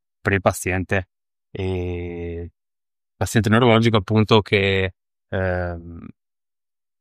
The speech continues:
lavora, eh, lavora in particolar modo con la nostra fisioterapista Laura, che ha, eh, questa, questa,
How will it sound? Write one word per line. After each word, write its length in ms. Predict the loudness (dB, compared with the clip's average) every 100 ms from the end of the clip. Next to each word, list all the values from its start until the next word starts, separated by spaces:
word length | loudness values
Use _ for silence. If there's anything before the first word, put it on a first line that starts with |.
| -6
lavora, 500 | 0 4 4 4 2
eh, 420 | 0 0 0 0
lavora 220 | 0 2 0
in 80 | 0
particolar 440 | 0 2 4 6
modo 380 | 8 8 6 4
con 160 | 4 6
la 80 | 6
nostra 300 | 6 4 2
fisioterapista 920 | 4 4 4 4 2 2 4 2 4
Laura, 420 | 2 4 4 2
che 180 | 0 -2
ha, 500 | -2 -2 -4 -6 -8 -10 -10 _ _ _ _ _ _ _ _ _ _ -8
eh, 420 | -4 -4 -8 -8
questa, 420 | -10 -2 0 0
questa, 460 | -2 -4 0 0